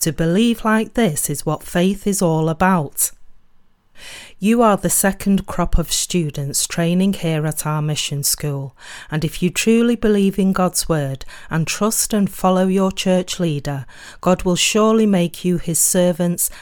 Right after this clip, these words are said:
and use you as his instruments. Let's say the church is about to send you somewhere as a minister.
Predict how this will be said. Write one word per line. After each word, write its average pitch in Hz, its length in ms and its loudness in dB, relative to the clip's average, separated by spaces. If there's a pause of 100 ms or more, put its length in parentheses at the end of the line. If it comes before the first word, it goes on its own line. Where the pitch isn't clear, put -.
(100)
and 156 260 -2
use 190 320 2
you 180 140 2
as 175 180 -2
his 165 220 -4
instruments. 139 840 -4 (600)
Let's 233 240 2
say 214 260 4
the 208 140 -4
church 190 420 0
is 170 120 -2
about 170 340 -2
to 160 120 -2
send 170 380 0
you 143 140 -4
somewhere 147 560 0
as 143 160 -2
a 151 40 -2
minister. 139 680 -4